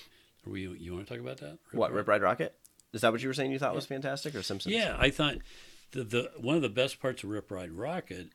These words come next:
Speaker 1: is the fact that you get to select music. However, our music stopped halfway through the ride for some reason.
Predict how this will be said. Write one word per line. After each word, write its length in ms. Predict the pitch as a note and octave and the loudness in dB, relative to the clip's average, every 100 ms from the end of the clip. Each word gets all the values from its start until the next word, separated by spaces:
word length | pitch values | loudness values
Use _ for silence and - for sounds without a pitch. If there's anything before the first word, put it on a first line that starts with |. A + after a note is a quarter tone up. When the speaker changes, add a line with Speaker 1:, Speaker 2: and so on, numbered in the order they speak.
| - | -12
Speaker 1:
is 180 | F#2 | -12
the 100 | - | -12
fact 400 | F2+ - F#2 F2+ | -12 -8 -6 -8
that 180 | - D#2 | -12 -10
you 60 | F#2 | -8
get 140 | F#2 | -6
to 60 | - | -6
select 340 | - F2+ - | -6 -6 -6
music. 520 | A2+ D#3+ - - - - _ _ _ - - - - - | -4 -4 -4 -12 -18 -20 _ _ _ -20 -20 -20 -20 -6
However, 440 | A2 B2 E3+ A2+ | 0 0 0 -2
our 80 | G#2 | -2
music 340 | A#2+ C3 A#2+ | -2 -2 -4
stopped 500 | - - D3 D3+ - | -6 -2 -2 -2 -6
halfway 380 | C3+ C3+ - A2+ | -4 -4 -4 -6
through 220 | - B2 | -4 -4
the 100 | A2+ | -2
ride 300 | A2+ D3 B2 | -4 -4 -6
for 100 | - | -8
some 240 | - G2+ F#2 | -12 -10 -10
reason. 400 | F2+ F2 F#2 | -10 -12 -12